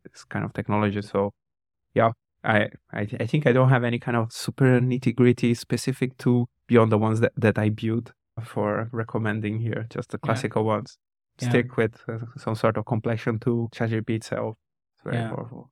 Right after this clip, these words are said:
Speaker 2: I think the, the developer community is also shipping things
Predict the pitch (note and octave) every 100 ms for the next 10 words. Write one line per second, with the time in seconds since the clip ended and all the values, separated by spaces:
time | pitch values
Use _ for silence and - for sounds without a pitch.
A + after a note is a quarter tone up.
0 | - C3+ F3 G#3+ E3 C#3 A#2+ A2+ _ -
1 | A#2 A#2 C#3 - B2+ C3 C#3 C#3 B2 A2+
2 | B2+ - A#2 B2 A#2 A2+ A#2